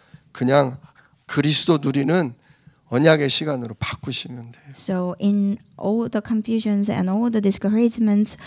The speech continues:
Speaker 2: try to change that, uh, to the time schedule to enjoy the covenant of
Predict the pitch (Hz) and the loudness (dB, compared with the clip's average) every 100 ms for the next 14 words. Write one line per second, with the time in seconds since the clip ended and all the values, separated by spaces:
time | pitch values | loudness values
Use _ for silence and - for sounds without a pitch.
0 | - - 233 214 208 202 - 247 247 262 | -20 -4 0 0 0 -6 2 4 4 2
1 | - 185 208 - - 180 180 - - - | 2 4 4 0 -4 -2 -2 -4 -14 -20
2 | _ - 208 214 190 - 202 196 - - | _ -4 -2 0 -2 0 0 0 0 -2
3 | 180 214 254 311 - - 196 196 185 208 | -2 -2 -4 -6 -6 0 0 0 -2 -2
4 | 247 - - 190 196 196 190 175 | -4 -4 -4 0 0 0 -2 -4